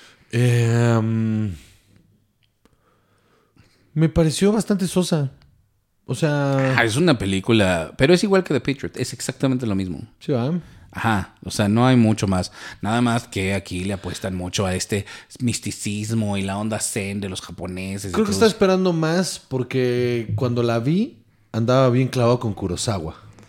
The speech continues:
Speaker 2: No, bueno.
Speaker 1: Entonces creo que la vi y dije, "Eh".
Speaker 2: No, pues sí, con esa lente pues no, no es nada.
Speaker 1: No, pues, ajá, pe-,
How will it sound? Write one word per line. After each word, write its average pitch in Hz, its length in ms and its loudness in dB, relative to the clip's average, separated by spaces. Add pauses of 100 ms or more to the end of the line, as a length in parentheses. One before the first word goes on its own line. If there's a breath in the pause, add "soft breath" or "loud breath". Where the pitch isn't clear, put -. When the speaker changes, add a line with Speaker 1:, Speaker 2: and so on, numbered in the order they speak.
(500 soft breath)
Speaker 2:
No, 147 300 4
bueno. 76 280 -8 (220)
Speaker 1:
Entonces 127 400 -6
creo 156 140 -4
que 175 100 -2
la 143 80 2
vi 131 100 2
y 143 40 2
dije, 139 160 0 (120)
"Eh". 175 540 -2 (160)
Speaker 2:
No, 117 240 0
pues - 160 -14
sí, 85 140 -8
con 92 240 -6
esa 107 180 -2
lente 98 260 -4
pues 90 160 -6
no, 82 220 -4
no 76 100 -8
es 80 100 -10
nada. 85 280 -6
Speaker 1:
No, 170 320 0
pues, 147 240 -8
ajá, 165 340 0
pe-, 160 120 0